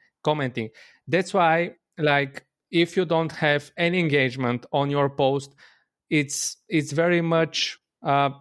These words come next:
a zero impression post, which means it's not going to do any good to you. That's why many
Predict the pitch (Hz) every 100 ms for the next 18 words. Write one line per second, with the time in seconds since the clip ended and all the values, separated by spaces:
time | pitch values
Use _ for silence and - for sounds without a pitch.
0 | - 143 123 151 156 156 - 139 139 143
1 | 131 - 139 127 139 131 131 - - -
2 | 135 - 139 135 131 127 - _ - 127
3 | - 135 123 127 127 - - 120 123 131
4 | - 143 143 143 143 139 139 165 156 175
5 | - - - - - 185 185 185 185 185
6 | - - 156 160 175 190 185 185